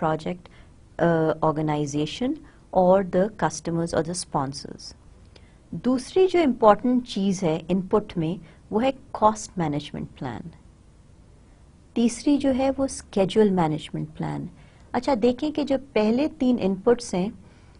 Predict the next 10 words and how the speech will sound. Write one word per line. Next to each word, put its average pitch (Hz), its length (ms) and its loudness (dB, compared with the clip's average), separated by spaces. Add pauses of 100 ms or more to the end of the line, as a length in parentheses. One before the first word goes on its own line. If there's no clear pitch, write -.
(120)
ये 226 520 2 (480)
आपके 208 300 2
triple - 380 4
constraints 208 800 0
to - 80 -4
your 190 160 6 (180)
project 160 400 0
हैं 147 260 -6 (640)
या 254 140 6
लिमिटेशंस 196 1080 4